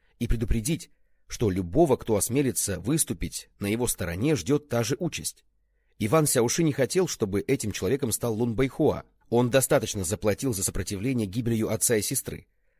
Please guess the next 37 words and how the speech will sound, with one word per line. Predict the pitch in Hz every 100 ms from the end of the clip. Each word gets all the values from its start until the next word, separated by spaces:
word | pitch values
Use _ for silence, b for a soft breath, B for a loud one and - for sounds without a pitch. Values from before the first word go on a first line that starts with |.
| _
Но | 104 107
как | 165 156
убедить | 123 104 117 165
в | 101
этом | 135 113
такого | 98 92 143
упрямца, | 98 123 131 139
как | 156 -
он? | 180 85 - _ _ _ _ _ _ _ -
Лун | 131 110
Байхуа | 104 - 135
ждал, | 98 92 151
что | - -
он | - 107
продолжит, | - 87 123 151 131 - - -
так | 107
что | - 101
Ван | 123
Сяоши | - 87 110
добавил: | 107 85 67 - _ _ _ _ _ _ _ -
«Мне | 117 147 180 165 -
не | 135 180
за | 143
что | - - 82
оправдываться. | 104 - 151 131 95 82 - - _ _ _ _
Что | - -
бы | 175
про | 147
меня | 135 135 160
ни | 143 120
говорили, | 110 101 139 135
это | - -
уже | 123 123
не | 123 120
имеет | 113 165 180 110
никакого | 139 131 - 139 120
значения». | 123 120 127 90 80 -